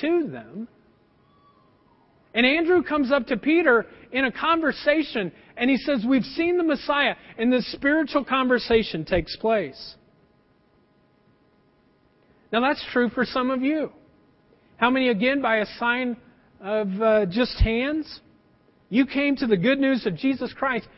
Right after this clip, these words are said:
because of a spiritual conversation with another person, somebody you just talked to? Yeah. Several of you. I mean, Andrew just uses regular, normal, everyday communication,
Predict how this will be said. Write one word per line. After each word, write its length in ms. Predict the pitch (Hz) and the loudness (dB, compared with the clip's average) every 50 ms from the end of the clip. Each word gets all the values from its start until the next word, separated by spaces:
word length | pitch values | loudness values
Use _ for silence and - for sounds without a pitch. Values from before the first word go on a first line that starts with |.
| - _ | -14 _
because 280 | - 170 - 254 247 214 | -8 -4 -2 -2 -2 0
of 140 | 233 202 196 | 0 -2 -2
a 40 | 180 | -4
spiritual 560 | - - - 247 262 277 285 226 - 247 214 | -6 -6 -4 0 0 2 0 0 -2 -6 -8
conversation 720 | - - 240 240 240 233 220 - - 233 226 - - 190 | -6 -4 -4 -2 -2 -2 -2 -2 -2 -2 -2 -2 -4 -6
with 160 | 175 185 180 | -4 -4 -4
another 300 | 180 175 190 196 202 214 | -4 -4 -2 -2 -2 -4
person, 460 | 202 - - 226 220 - - - 190 - _ _ _ _ _ _ _ _ _ _ _ _ _ _ | -4 -4 -2 -4 -4 -4 -8 -16 -20 -20 _ _ _ _ _ _ _ _ _ _ _ _ _ _
somebody 360 | - 185 190 196 208 208 214 208 | -4 -2 -2 0 0 0 0 0
you 140 | 208 220 | -2 -2
just 240 | 214 240 233 - - | -2 -2 -2 -4 -6
talked 300 | - 240 254 247 - - | -10 -10 -10 -12 -16 -20
to? 80 | - - - _ _ _ _ _ _ _ _ _ _ _ _ _ _ _ - | -20 -20 -20 _ _ _ _ _ _ _ _ _ _ _ _ _ _ _ -20
Yeah. 60 | 254 311 175 - - _ _ _ _ _ _ _ _ _ _ _ _ _ _ _ _ _ _ _ _ _ _ _ _ _ _ _ | -20 -20 -20 -20 -20 _ _ _ _ _ _ _ _ _ _ _ _ _ _ _ _ _ _ _ _ _ _ _ _ _ _ _
Several 360 | - 214 240 269 - 147 110 107 | -8 -8 -6 -6 -6 -8 -8 -10
of 40 | |
you. 60 | 101 - _ _ _ _ _ _ _ _ _ _ _ _ _ _ _ _ _ _ _ _ _ _ _ _ _ - | -12 -18 _ _ _ _ _ _ _ _ _ _ _ _ _ _ _ _ _ _ _ _ _ _ _ _ _ 2
I 60 | 214 | 4
mean, 240 | 247 247 226 180 - - - - - - | 6 6 4 2 -2 -8 -20 -16 -6 0
Andrew 500 | 196 226 247 277 302 277 294 302 302 277 | 2 4 4 4 4 4 4 4 2 2
just 300 | 220 294 285 277 - - | 2 2 0 0 2 2
uses 380 | 294 285 277 214 269 247 - - - - - - - | 2 2 2 2 0 -2 -4 -6 -10 -20 -20 -12 -4
regular, 720 | 143 175 220 247 262 247 294 285 285 294 285 294 277 285 - - - - | 0 2 4 4 4 4 2 2 4 4 2 2 0 -4 -8 -16 -12 -8
normal, 600 | 151 170 202 226 247 269 269 277 277 285 - - - | -4 0 0 2 2 2 0 0 0 -2 -4 -4 -2
everyday 720 | - 220 262 269 277 285 285 269 240 190 240 254 269 254 | 0 0 2 2 0 0 0 0 2 2 2 2 2 2
communication, 1040 | - - 233 247 254 269 277 262 - 240 247 247 240 - - - 143 123 135 165 | 0 -2 0 0 2 0 0 -2 -2 0 0 0 0 -2 -6 -8 -10 -10 -10 -12